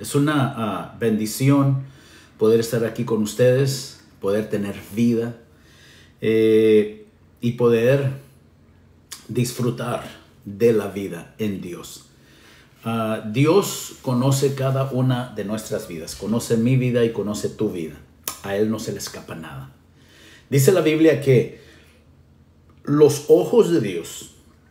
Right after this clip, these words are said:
andan rodeando toda la tierra, o sea que Dios puede ver todas las cosas.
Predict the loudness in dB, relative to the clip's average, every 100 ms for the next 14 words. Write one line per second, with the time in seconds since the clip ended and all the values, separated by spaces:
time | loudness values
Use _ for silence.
0 | _ _ _ _ _ _ -20 -20 -12 -2
1 | 2 4 4 4 6 4 0 -18 -20 _
2 | _ -20 -4 0 0 0 0 0 0 -2
3 | -4 -6 0 2 2 0 -2 0 -2 -2
4 | -10 -12 -8 -6 -4 -2 -2 -2 -2 0
5 | 0 0 -4 -12 -4 0 0 -4 -10 -12
6 | -14 -20 -20